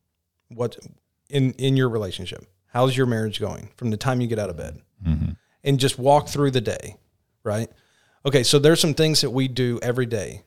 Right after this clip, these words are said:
Speaker 1: that's repeated, right?
Speaker 2: Mm-hmm.
Speaker 1: And if marriage is forever, divorce isn't an option,
Speaker 2: Mm-hmm.
Speaker 1: then it, it leaves you at two options. Be miserable for the next sixty years
Speaker 2: Yep.
Speaker 1: or work things out.
Speaker 2: So, yes.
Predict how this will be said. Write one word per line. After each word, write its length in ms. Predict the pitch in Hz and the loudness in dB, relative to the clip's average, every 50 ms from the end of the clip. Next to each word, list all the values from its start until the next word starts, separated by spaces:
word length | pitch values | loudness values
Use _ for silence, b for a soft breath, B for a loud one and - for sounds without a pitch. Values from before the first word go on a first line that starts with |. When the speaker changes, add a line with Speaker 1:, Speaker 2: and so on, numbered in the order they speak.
| _ - | _ -8
Speaker 1:
that's 200 | 127 113 - - | -6 -6 -4 -4
repeated, 480 | 110 98 - - 92 - - - - - - _ _ _ _ _ _ _ _ _ _ - | -6 -8 -8 -10 -12 -12 -14 -16 -18 -20 -20 _ _ _ _ _ _ _ _ _ _ -4
right? 180 | - 85 76 - | -2 0 2 2
Speaker 2:
Mm-hmm. 140 | 82 85 98 - - | 2 2 2 0 0
Speaker 1:
And 100 | 151 147 | 2 4
if 60 | 131 | 6
marriage 340 | 151 165 185 214 220 214 190 | 8 10 10 10 10 8 6
is 100 | 190 - | 4 2
forever, 580 | - 165 147 143 123 - - - - - - _ _ _ _ _ _ _ _ _ - - _ _ 123 | 2 4 4 4 4 2 -2 -8 -18 -20 -20 _ _ _ _ _ _ _ _ _ -20 -20 _ _ -6
divorce 380 | 127 131 120 139 151 156 - | -4 0 2 4 4 4 4
isn't 200 | 170 156 165 160 | 4 2 2 2
an 100 | 151 139 | 2 0
option, 420 | 104 87 82 - - - - - _ _ - | -2 -4 -8 -10 -12 -16 -16 -18 _ _ 0
Speaker 2:
Mm-hmm. 280 | 98 87 78 76 82 82 85 - _ _ - | 2 2 2 2 -2 -4 -6 -8 _ _ 4
Speaker 1:
then 260 | 143 143 139 135 127 - | 6 6 6 6 2 0
it, 140 | 135 139 - - - | -2 -2 -2 -4 -4
it 60 | 127 | 0
leaves 240 | 139 156 165 165 156 | 4 4 6 6 6
you 80 | 156 | 4
at 80 | 139 - | 4 4
two 200 | - 156 147 139 | 4 4 4 6
options. 500 | 117 101 101 - - - - - - - _ _ _ _ _ _ _ _ _ _ 135 | 4 4 0 -2 -6 -10 -10 -10 -12 -12 _ _ _ _ _ _ _ _ _ _ -4
Be 160 | 123 147 160 | 0 2 4
miserable 460 | 175 165 160 147 131 131 123 127 127 | 6 6 6 6 4 2 2 0 0
for 220 | 120 - 127 120 113 | -2 -2 -2 -2 -2
the 120 | 107 120 | 0 0
next 220 | 120 120 117 - - | 0 0 2 2 0
sixty 260 | 143 139 - - 185 | 0 0 -2 -6 -8
years 420 | 151 101 90 - - - - - - _ _ _ _ _ _ _ - | -8 -8 -8 -10 -10 -10 -12 -12 -12 _ _ _ _ _ _ _ -4
Speaker 2:
Yep. 200 | - 82 85 - _ _ _ _ _ _ _ | -2 -2 -2 -2 _ _ _ _ _ _ _
Speaker 1:
or 140 | - 131 117 | -2 0 0
work 240 | 110 117 120 - - | 0 0 -2 -2 -4
things 200 | 127 117 110 98 | -4 -4 -4 -4
out. 220 | 92 - - - _ _ _ _ _ _ _ _ _ _ _ _ - - - - - | -6 -8 -10 -14 _ _ _ _ _ _ _ _ _ _ _ _ -18 -18 -18 -20 -20
Speaker 2:
So, 240 | _ - - - - - | _ -16 -14 -14 -14 -12
yes. 340 | - 80 80 76 - - | -8 -6 -6 -6 -4 -2